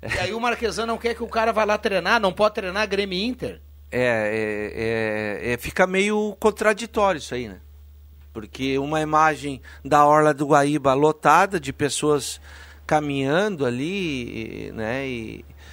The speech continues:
Speaker 2: e aí a, o trabalho,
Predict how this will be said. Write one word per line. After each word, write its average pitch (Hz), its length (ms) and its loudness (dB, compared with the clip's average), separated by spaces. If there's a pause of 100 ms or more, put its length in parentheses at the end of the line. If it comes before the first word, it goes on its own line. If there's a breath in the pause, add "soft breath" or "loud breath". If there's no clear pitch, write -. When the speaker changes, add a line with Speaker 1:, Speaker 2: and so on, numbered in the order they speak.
(340 loud breath)
Speaker 2:
e 139 220 0
aí 147 360 2
a, 151 380 2
o 160 100 -4
trabalho, 147 840 4